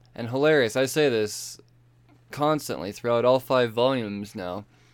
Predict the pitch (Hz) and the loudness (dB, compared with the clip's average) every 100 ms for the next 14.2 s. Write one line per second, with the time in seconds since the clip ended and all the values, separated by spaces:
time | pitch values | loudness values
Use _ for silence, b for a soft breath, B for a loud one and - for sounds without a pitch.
0 | b b - 165 160 156 131 120 131 135 | b b 0 2 2 2 2 4 4 2
1 | 123 120 - 135 131 127 127 123 117 107 | 0 -8 -4 -4 -2 -2 0 0 0 0
2 | 113 120 127 117 147 147 - 202 - 185 | -2 -6 -10 -6 -4 -4 -4 -10 -6 -8
3 | - - - _ _ _ - 175 170 147 | -8 -14 -20 _ _ _ -6 -4 -2 -4
4 | _ - 180 156 175 320 403 403 403 392 | _ -16 -6 -6 -4 -2 0 2 0 0
5 | 381 381 370 359 294 b b b b b | -2 -2 -2 -2 -4 b b b b b
6 | b - - 147 165 285 254 254 220 202 | b -18 -14 -10 2 2 4 0 0 0
7 | 175 147 123 110 92 101 _ _ _ _ | 0 -2 -4 -6 -12 -14 _ _ _ _
8 | _ _ _ 123 143 139 127 110 131 127 | _ _ _ -2 2 4 2 -2 -4 -4
9 | 120 127 147 170 117 - 147 147 143 135 | -6 -6 -2 -2 -2 -6 -6 -4 -6 -6
10 | 147 120 101 104 110 110 107 117 110 107 | -6 -6 -8 -6 -6 -4 -4 -4 -4 -2
11 | 113 110 107 101 104 107 127 120 131 127 | -2 -4 -6 -6 -6 -4 -2 -2 0 -2
12 | 117 120 117 110 117 139 - 151 170 - | 0 0 -2 -2 2 2 2 2 0 -2
13 | 160 147 135 131 131 127 110 123 135 143 | -4 -4 -6 -8 -6 -6 -4 -4 -4 -4
14 | 160 175 | -6 -10